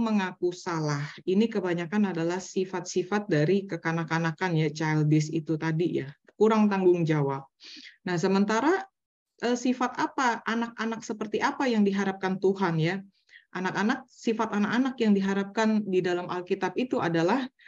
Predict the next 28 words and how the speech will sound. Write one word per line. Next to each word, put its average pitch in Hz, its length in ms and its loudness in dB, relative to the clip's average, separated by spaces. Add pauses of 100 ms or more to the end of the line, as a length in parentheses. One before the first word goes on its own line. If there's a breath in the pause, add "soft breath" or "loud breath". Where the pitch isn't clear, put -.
(260 loud breath)
itu, 311 480 2
eh, 214 400 0 (1200)
gampang 240 320 4
memaafkan 254 800 0
ya. 190 320 -4 (160)
Anak-anak 196 560 -2
itu 214 160 0
juga 185 240 2
gampang 180 400 0
memaafkan. 185 560 0
Habis 180 320 0
ribut, 202 400 2
dia 220 160 2
sebentar 185 400 -2
lagi 185 320 2
dalam 175 320 0
beberapa 170 720 0
saat 240 320 0 (480 loud breath)
mereka 220 320 4
bisa 220 320 2
langsung 208 480 2
bermain 190 480 2
lagi 180 480 -2
ya, 151 160 -2
dan 175 240 -4
juga 190 320 4
gampang 175 400 -2
melupakan. 156 640 -2